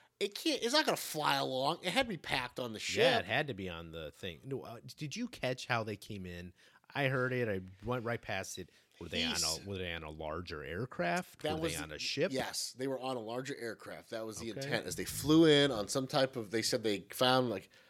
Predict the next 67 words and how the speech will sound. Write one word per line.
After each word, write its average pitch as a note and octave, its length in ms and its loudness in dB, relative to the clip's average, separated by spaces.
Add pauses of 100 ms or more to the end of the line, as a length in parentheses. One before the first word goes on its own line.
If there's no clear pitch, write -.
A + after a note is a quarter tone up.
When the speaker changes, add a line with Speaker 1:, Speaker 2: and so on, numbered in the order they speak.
(300)
Speaker 1:
like G#2+ 100 -2
a G#2+ 60 4
C - 240 6
one, C#3+ 240 6 (320)
and C3+ 140 0
obviously C#3+ 320 6
it's - 100 -2
not B2 160 2
just A2 120 -2
one A2+ 240 4
C A#2+ 220 4
one F2+ 220 -2
thirty. F2+ 460 2
I'm A#2 120 -2
not B2 80 4
a G#2+ 80 2
Speaker 2:
No, - 20 -2
it - 40 2
Speaker 1:
military C#3 340 6
guy, F#2+ 200 4
but F2 120 -2
it's G2 120 -4
not A2+ 100 0
Speaker 2:
it'd - 120 -6
Speaker 1:
big G#2 80 2
Speaker 2:
have G#2 80 2
Speaker 1:
enough G2 80 0
Speaker 2:
to - 100 -12
Speaker 1:
for - 60 0
Speaker 2:
be. G2+ 60 0
Speaker 1:
all A#2 180 4
that. F2 280 -2 (160)
Speaker 2:
Maybe E2+ 300 -6
that D#2+ 240 -4
was D#2 180 -6
it. C#2+ 160 -10
Maybe D#2+ 180 -10
there D#2+ 80 -6
was D2 120 -8
a D2 40 -12
couple - 360 -2
of D2+ 160 -4
'em, D2 260 -8
and E2 120 -10
the D#2+ 60 -8
one D#2 200 -8
that C2+ 120 -8
crashed F#2+ 540 0
had D#2+ 120 -2
all D#2 180 -4
his D#2 160 -10
men E2+ 220 -4
on D2+ 200 -6
it. D2 220 -8 (160)
They F2+ 140 -2
were E2+ 100 -4
on E2+ 120 -6
the D#2+ 60 -8
one D#2 220 -8
that D2+ 100 -6
had D#2+ 220 -6
the D#2 60 -10
vehicles D#2+ 580 -8
and C2+ 100 -12
the - 60 -4
supplies, C#2+ 840 -6 (400)
and D2+ 240 -8